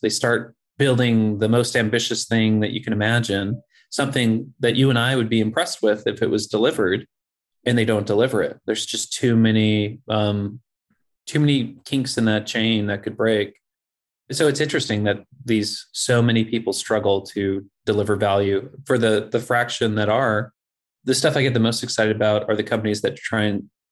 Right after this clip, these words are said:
the companies that find transformational value. So there are companies out there that find unbelievable value. It actually accelerates their growth, where they're talking about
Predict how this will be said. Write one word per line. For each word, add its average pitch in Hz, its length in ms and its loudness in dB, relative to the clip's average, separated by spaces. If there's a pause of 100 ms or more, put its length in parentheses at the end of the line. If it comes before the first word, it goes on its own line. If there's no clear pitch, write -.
(140)
the - 80 -16
companies 147 320 0
that - 140 0
find 110 180 0
transformational 107 720 -4
value. - 360 -4 (560)
So 117 160 -2
there 143 180 2
are 170 80 2
companies 143 340 -2
out 107 140 0
there 104 220 0
that 101 240 -2 (320)
find 104 480 -2 (200)
unbelievable 107 680 0
value. 92 380 -2
It 113 80 0
actually 113 400 0
accelerates 107 540 0
their 101 100 -2
growth, 113 440 0 (680)
where 120 200 2
they're 110 140 4
talking 110 400 -2
about 104 360 0